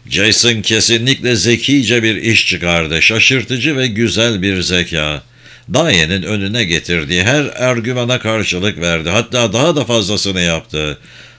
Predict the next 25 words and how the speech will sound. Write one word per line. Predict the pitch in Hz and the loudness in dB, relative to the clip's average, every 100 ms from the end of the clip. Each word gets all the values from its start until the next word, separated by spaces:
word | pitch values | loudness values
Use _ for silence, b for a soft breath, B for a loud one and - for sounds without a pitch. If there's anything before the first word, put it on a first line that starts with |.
| B - | B -8
Ayrıca | 80 85 78 82 87 85 | -2 0 0 -2 -2 0
Jason'ın | 101 113 90 78 117 | 0 2 0 -4 -4
söyledikleri | - 101 98 98 101 110 104 | -2 0 0 -2 -2 0 0
de | 101 | -2
papağan | 104 104 98 120 127 | -2 -4 0 0 0
gibi | 113 110 | -2 -2
tekrar | 107 107 104 117 113 | 0 -2 0 0 0
edilen | 107 107 113 107 | 0 0 0 2
şeyler | 101 104 95 104 90 | 2 2 2 2 2
değildi. | 82 87 92 80 78 73 B B - | 2 2 0 0 -2 -4 B B -4
Teolojiyi | 101 110 127 131 117 143 151 | -2 2 2 2 2 2 2
okumuştu, | 135 170 196 - 101 82 - | 2 0 0 -2 -2 -4 -4
İncil | - 110 95 120 139 127 | -6 -4 0 0 0 0
bilimini | 147 135 123 | 0 0 0
okumuştu. | 110 98 101 92 87 - 76 71 B B B B | -2 -2 -2 -2 -4 -4 -4 -6 B B B B
Bütün | 123 - 175 170 | -2 2 2 4
bu | 147 | 2
olay | 135 135 151 95 | 2 4 2 2
boyunca, | 82 78 80 - 78 | 0 0 0 -2 -2
"Bak, | 107 98 - | -2 -2 -2
bu | 120 | -2
argümanların | 101 98 90 101 95 87 92 95 | -2 -2 -2 -2 -2 -2 -2 -2
tersini | 85 117 110 - 120 143 | 0 0 0 0 0 0
de | 113 | 0
biliyorum. | 98 95 87 82 78 | 0 0 0 0 -4